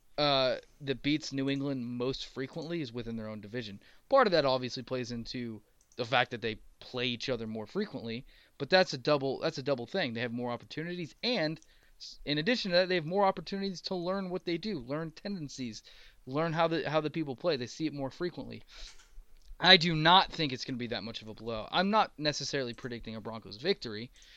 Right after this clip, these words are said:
uh, because we let it go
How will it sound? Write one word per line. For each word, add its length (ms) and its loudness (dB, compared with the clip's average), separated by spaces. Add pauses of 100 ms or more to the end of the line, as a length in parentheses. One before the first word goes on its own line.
(160)
uh, 240 2
because 840 0
we 180 0
let 220 2
it 160 -6
go 340 0